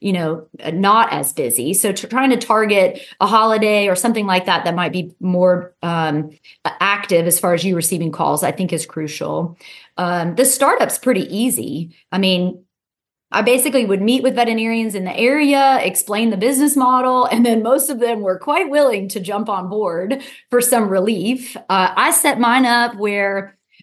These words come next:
um, practices pay a small fee for coverage, and then all services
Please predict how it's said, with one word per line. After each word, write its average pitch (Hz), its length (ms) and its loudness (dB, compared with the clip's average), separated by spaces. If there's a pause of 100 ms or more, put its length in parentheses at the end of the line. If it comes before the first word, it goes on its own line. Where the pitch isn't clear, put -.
(100)
um, 196 220 0
practices 226 600 0
pay 220 200 0
a 202 60 0
small 185 360 2
fee 202 320 -4
for 240 200 -4
coverage, 240 680 0 (300)
and 220 180 4
then 214 220 2
all 247 340 4
services 202 920 -2